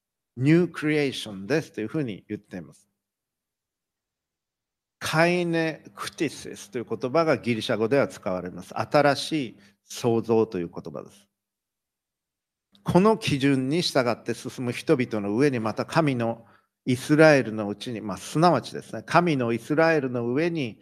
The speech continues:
平和と憐れみがありますように、こう語っています。これ、コリント書第二の手紙でも新しい創造っていうのは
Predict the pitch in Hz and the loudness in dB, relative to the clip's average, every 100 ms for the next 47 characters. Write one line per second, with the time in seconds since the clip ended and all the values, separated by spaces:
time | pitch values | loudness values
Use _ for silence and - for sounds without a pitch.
0 | _ - 120 120 117 117 139 127 113 110 | _ -2 2 4 4 0 -2 0 2 2
1 | 104 107 139 147 120 113 117 - 110 98 | 0 -2 -2 0 0 -2 -8 -10 -8 -8
2 | 95 71 _ _ _ _ - 110 98 - | -8 -14 _ _ _ _ -6 -6 -6 -10
3 | 98 - 90 - - - _ - 131 - | -12 -14 -18 -20 -20 -20 _ -8 -8 -4
4 | - 196 262 254 254 247 147 127 196 190 | 2 2 2 -2 -2 -2 -2 2 4 4
5 | 170 190 175 - 147 139 135 131 165 143 | 0 -2 -2 0 2 2 0 0 2 2
6 | 123 123 135 131 - 139 117 120 117 113 | 0 2 2 2 -2 -6 -4 -4 -4 -2
7 | 123 117 110 98 80 | -2 -4 -8 -8 -8